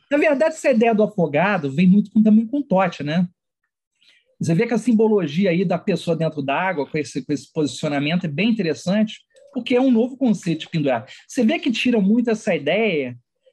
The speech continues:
de uma coisa de prisão, né? Aqui tem uma ideia totalmente conceitual,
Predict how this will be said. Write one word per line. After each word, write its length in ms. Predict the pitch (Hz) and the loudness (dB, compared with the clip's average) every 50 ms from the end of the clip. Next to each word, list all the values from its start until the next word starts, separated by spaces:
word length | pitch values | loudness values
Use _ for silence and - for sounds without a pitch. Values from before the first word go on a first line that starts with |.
| _ _ _ - | _ _ _ -12
de 160 | 127 120 190 | -4 0 2
uma 180 | 214 220 208 196 | 2 2 2 0
coisa 340 | - - 220 226 233 214 214 | -2 0 0 0 2 0 -2
de 80 | 190 | -2
prisão, 680 | 190 - 202 220 180 131 135 151 180 208 214 190 151 131 | -2 -2 0 0 0 0 0 0 0 0 0 0 -2 -2
né? 360 | 131 135 143 170 190 190 165 165 | -2 -2 -2 -2 -2 -4 -6 -8
Aqui 220 | - 143 120 - 160 | -10 -10 -10 -10 -6
tem 140 | - 202 | -2 0
uma 160 | 208 214 214 196 | 0 2 0 0
ideia 260 | 175 175 185 202 196 | -2 -2 -4 -4 -2
totalmente 580 | - 247 226 - 214 185 202 220 220 220 - | -4 -6 -4 -2 -2 0 2 0 0 -2 -2
conceitual, 840 | - 233 214 190 - - 208 196 196 - 160 143 151 180 208 208 | -4 -2 -2 -2 -2 -4 -6 -6 -6 -4 -2 -2 0 0 -2 -2